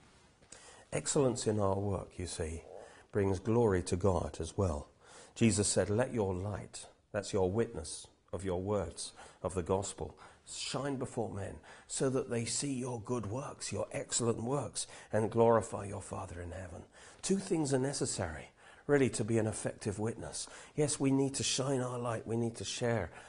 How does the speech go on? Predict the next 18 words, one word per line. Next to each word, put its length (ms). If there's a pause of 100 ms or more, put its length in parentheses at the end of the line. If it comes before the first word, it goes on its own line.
(160)
about 320
the 80
good 240
news, 420 (300)
but 220
we 120
need 220
to 100
back 340
that 200
up 220
so 180
that 180
when 200
they 180
hear 220
the 120
message 460